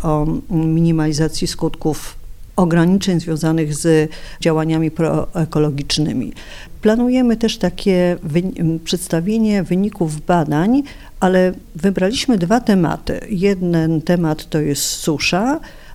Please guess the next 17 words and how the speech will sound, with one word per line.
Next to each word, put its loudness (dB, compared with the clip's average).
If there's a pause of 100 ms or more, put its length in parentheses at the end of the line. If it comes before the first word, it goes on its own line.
(140)
a 2
drugi, 0
mm, 0 (120)
właśnie 0
transformacja -2
energetyczna, -2
ale -2
chcielibyśmy, -4
żeby 0
nad -2
tymi 2
tematami 2
zastanowili -2
się 2
przedstawiciele 0
różnych 0
nauk. -2